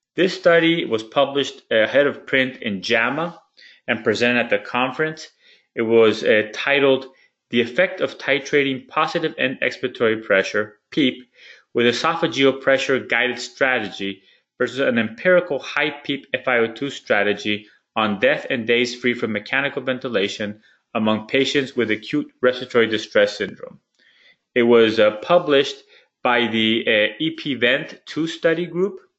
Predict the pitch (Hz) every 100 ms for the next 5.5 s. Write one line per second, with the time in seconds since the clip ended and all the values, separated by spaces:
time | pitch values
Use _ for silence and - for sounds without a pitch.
0 | _ - - _ - 127 123 117 117 113
1 | 107 117 113 110 104 104 107 117 135 131
2 | 131 131 123 117 107 - 123 120 120 110
3 | 104 101 113 110 - - 156 151 147 123
4 | 131 127 - 127 117 110 110 110 110 98
5 | 104 120 123 190